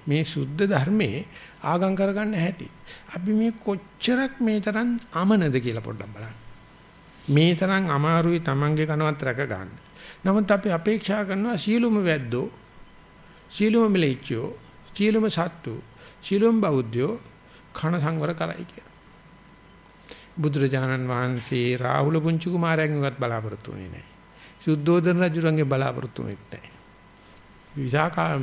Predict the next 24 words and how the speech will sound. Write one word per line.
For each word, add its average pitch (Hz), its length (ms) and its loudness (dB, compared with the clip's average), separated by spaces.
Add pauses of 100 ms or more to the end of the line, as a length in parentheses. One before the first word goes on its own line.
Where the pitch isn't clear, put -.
(580)
යසෝදරාගෙන් 151 680 2
බලාපොරොත්තු 131 500 -2
වෙන්නේ 120 220 -4
නැහැ. 127 160 -2
මොකද 123 240 -4
ඒක 131 200 -2
තමන් 139 360 -2
විසින් 127 240 -6
කළ - 180 -10
යුතුයි. - 340 -10 (380)
නමුත් 180 320 2
බුදුරජාණන් 196 720 4
වහන්සේගේ 175 500 2
තිබුණා 160 480 4 (1300)
අසීමිත 170 840 2 (600)
කරුණාවක් 151 800 4 (560)
රාහුල 175 460 4
කුමාරයා 196 560 4
කියන්න 185 380 0
වගේ 202 280 2
මං 185 320 4
වගේ 202 340 2
නරපණුවෙකුටත් 180 800 0
කියනවා. 147 380 0